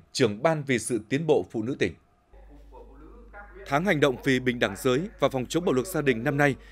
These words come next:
diễn ra từ ngày mười lăm tháng mười một đến ngày mười lăm tháng mười hai với chủ đề Chung tay chấm dứt bạo lực đối với phụ nữ và trẻ em gái, nhằm huy động sự tham gia của các tổ chức, cá nhân, cơ quan, đặc biệt là nam giới và trẻ em trai,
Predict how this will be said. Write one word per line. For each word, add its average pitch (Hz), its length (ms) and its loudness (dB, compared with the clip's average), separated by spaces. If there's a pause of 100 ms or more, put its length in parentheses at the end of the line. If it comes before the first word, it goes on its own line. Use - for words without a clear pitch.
(140)
diễn 196 220 2
ra 185 180 0
từ 151 180 0
ngày 123 160 0
mười 117 160 0
lăm 143 220 -2
tháng 156 100 -4
mười 160 100 0
một 120 200 2 (240)
đến 151 180 0
ngày 190 100 4
mười 131 160 4
lăm 151 200 0
tháng 156 120 -4
mười 127 100 2
hai 127 240 -2 (400)
với 165 120 6
chủ 135 160 -4
đề 117 200 4 (340)
Chung 202 200 0
tay 175 160 2
chấm 143 240 0
dứt 240 200 -6
bạo 131 140 2
lực 120 220 0
đối 131 120 2
với - 140 -6
phụ 123 160 -2
nữ 160 180 0 (100)
và 113 140 0
trẻ 117 180 -4
em 117 100 -4
gái, 123 280 0 (420)
nhằm 151 160 4
huy 190 100 2
động 165 160 2
sự 143 220 -4
tham 165 180 -6
gia 160 200 -2
của 120 200 -2
các 220 200 -6
tổ 117 100 0
chức, 240 280 -4
cá 139 80 0
nhân, 151 240 4 (360)
cơ 156 100 2
quan, 151 280 2 (360)
đặc 139 140 4
biệt 143 220 2
là 123 160 0
nam 135 220 -4
giới 143 280 4 (360)
và 127 300 4
trẻ 139 160 -4
em 147 140 -4
trai, 147 280 2